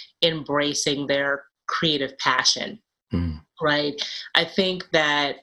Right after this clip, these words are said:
Speaker 1: um, uh, that when, uh, at least I can say I was coming up, <laughs> that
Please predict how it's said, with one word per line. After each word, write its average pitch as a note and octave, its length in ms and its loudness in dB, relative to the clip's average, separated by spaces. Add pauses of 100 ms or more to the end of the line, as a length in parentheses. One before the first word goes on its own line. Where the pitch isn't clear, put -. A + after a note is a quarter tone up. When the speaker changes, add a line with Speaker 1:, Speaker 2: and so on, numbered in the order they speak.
Speaker 1:
um, C#3 480 0 (960)
uh, - 320 -2 (720)
that E3 320 2
when, E3 720 0 (240)
uh, C#3 480 2 (360)
at D#3+ 120 4
least F#3+ 200 0
I D#3+ 80 4
can D3+ 140 -4
say D3+ 120 2
I D3+ 220 4
was C#3+ 180 -4
coming C3 340 -2
up, C3+ 300 0
<laughs> D#3+ 440 0
that D3+ 380 2